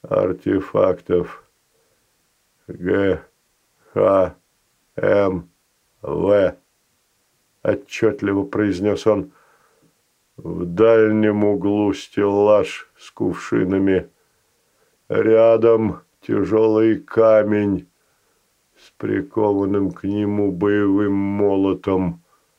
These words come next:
Надо подойти к камню, произнести «Вот ты, Геус», и выпустить в камень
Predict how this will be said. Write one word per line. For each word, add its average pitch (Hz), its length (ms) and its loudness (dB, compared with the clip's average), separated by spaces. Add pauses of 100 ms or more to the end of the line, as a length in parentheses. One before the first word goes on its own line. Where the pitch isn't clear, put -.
(840)
Надо 104 800 2 (800)
подойти 95 800 -4
к - 320 -14
камню, 104 800 0 (1500)
произнести 104 1120 -4
«Вот 101 560 -2
ты, 110 220 -2
Геус», 98 880 0
и 98 100 -2
выпустить 98 880 -2
в - 160 -20
камень 101 800 0